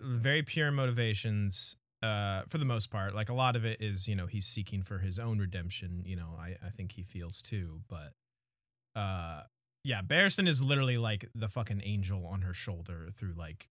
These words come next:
<laughs> so many, like, episodes here.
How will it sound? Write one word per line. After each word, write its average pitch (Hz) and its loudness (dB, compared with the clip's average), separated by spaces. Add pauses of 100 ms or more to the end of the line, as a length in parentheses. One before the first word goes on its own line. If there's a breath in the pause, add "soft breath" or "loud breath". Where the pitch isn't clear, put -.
<laughs> - -4
so - 0
many, 120 2
like, 101 0 (160)
episodes 98 -2
here. 95 -2